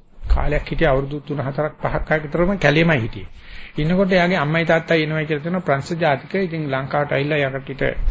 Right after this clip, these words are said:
ලංකාවට බලන්න යන්න ප්‍රංශ දන්නේ නැති නිසා එහෙම ගයිඩ් කෙනෙක් හය කරන අමාරු නිසාත් මේ හාමුදුරුවෝ කියලා ලොකු සාන්තිගේ අවසර ඉල්ලුවා.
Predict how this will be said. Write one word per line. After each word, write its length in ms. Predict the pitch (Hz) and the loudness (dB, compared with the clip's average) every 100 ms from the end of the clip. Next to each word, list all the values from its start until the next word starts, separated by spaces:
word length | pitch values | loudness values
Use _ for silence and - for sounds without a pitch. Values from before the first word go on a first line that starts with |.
| - - - - - | 2 2 0 0 -2
ලංකාවට 520 | 107 117 131 143 143 120 | 0 0 2 4 2 2
බලන්න 380 | 110 127 160 175 | 2 4 4 4
යන්න 260 | 147 120 180 - - _ _ _ _ _ _ _ _ _ 110 113 113 110 113 - | 4 4 2 0 -16 _ _ _ _ _ _ _ _ _ -12 -10 -10 -12 -14 -2
ප්‍රංශ 340 | 127 165 180 | 4 6 6
දන්නේ 300 | 180 165 175 | 6 6 8
නැති 220 | 190 180 127 | 6 8 6
නිසා 320 | 117 113 117 - - - - - | 4 0 -2 -4 -12 -12 -14 -4
එහෙම 220 | - 139 127 117 110 - | 4 6 6 4 2 -2
ගයිඩ් 260 | - 120 131 | 0 2 4
කෙනෙක් 240 | 151 156 | 2 2
හය 180 | 143 143 | 4 2
කරන 200 | 139 151 | 2 0
අමාරු 360 | 151 127 147 170 | 0 4 4 4
නිසාත් 320 | 185 170 175 | 4 4 2
මේ 140 | 160 143 | 2 2
හාමුදුරුවෝ 380 | 143 143 147 | 2 4 6
කියලා 180 | 160 175 | 6 6
ලොකු 160 | 147 147 | 6 4
සාන්තිගේ 340 | 156 160 165 | 2 0 0
අවසර 280 | 131 135 165 | 0 2 2
ඉල්ලුවා. 400 | 190 147 101 98 | 2 2 -2 -4